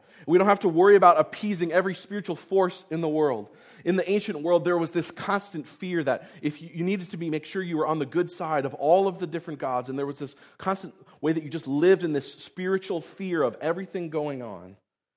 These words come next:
Instead, when Jesus is supreme and our hope is in him,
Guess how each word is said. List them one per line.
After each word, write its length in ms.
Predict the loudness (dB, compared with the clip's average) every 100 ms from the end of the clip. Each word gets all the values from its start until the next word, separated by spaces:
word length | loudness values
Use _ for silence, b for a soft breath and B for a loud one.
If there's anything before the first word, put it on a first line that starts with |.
| _ b b b
Instead, 320 | -2 0 0 B B B _ _ _ -6
when 160 | -4
Jesus 420 | 0 0 0 -4
is 80 | -10
supreme 460 | -10 -8 -2 0 2
and 40 |
our 80 | 0
hope 380 | 2 4 4 2
is 160 | 0
in 160 | 0 -4
him, 300 | -2 -2